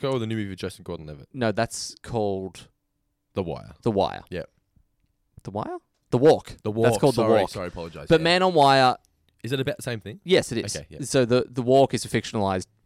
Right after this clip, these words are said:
Speaker 2: retelling of that event, whereas Man on Wire is just very much a documentary. It uses old footage that they'd fi-, like, taken when they were doing it. But it's about, um, about the French guy tightrope walking between buildings one and two.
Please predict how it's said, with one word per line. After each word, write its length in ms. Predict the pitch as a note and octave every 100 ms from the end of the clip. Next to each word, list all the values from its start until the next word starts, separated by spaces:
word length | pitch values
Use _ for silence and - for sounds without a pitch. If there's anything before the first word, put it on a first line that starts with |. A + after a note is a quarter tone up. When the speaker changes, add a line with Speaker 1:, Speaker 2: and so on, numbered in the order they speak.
| _ _ -
Speaker 2:
retelling 600 | B2 A2 - A2 G2+ F#2
of 220 | - F#2+
that 220 | G2+ F#2+ - _ _ -
event, 320 | A2 D#3 F3
whereas 260 | A#2 G#2 F#2+
Man 160 | G#2+ G2
on 60 |
Wire 240 | F#2+ F#2 F2+
is 80 |
just 180 | G#2 -
very 220 | G2 G#2
much 180 | F#2+ F#2
a 40 | F#2
documentary. 580 | F#2 - G#2 A2+ G#2+
It 80 | G2+
uses 600 | G2+ F#2+ G2+ F#2 - - -
old 260 | A2+ G2 F#2
footage 380 | B2 A#2 G#2
that 140 | - F#2+
they'd 220 | G#2 G2
fi-, 160 | - - _
like, 240 | A2 E2 -
taken 360 | C3 B2 A#2+ G#2+
when 80 |
they 80 | F#2+
were 80 | F2
doing 260 | F#2+ F2 F2
it. 100 | -
But 100 | G2
it's 80 | G2+
about, 340 | A2+ A2 - _ _ _ _ -
um, 420 | A2+ G2+ F#2 F2 _ _ - -
about 160 | C#3
the 60 | -
French 220 | D3 C3+
guy 280 | B2+ A#2+ A2+ _
tightrope 380 | - A#2 G#2 G#2+
walking 360 | G2+ F#2+ G2+ F2+
between 340 | - - G2+
buildings 340 | F#2 F#2 F2+ -
one 100 | E2+
and 100 | E2
two. 120 | -